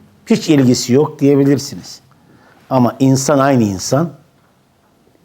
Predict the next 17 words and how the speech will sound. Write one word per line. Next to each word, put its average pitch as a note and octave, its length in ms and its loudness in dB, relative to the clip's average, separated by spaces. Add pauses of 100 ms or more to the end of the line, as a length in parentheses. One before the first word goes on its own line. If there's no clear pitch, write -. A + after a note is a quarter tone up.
(800)
ilkeler F3 540 2
aynı D3+ 280 2
ilkeler. G2+ 500 -4 (500)
Dürüstlük, C#3 640 0
şeffaflık. B2+ 1080 -2 (420)
Yani C#3+ 360 2 (1000)
şartlar F#3+ 540 0
ne G3+ 60 4
olursa E3+ 420 2
olsun D3+ 380 0 (920)
Kur'an-ı D#3 380 2
Azimüşşan'ın A#2+ 840 0
ve B2+ 80 2
sevgili C#3+ 460 0
Peygamberimizin A2 880 0 (320)
koyduğu E3 500 2
prensipler D3+ 960 0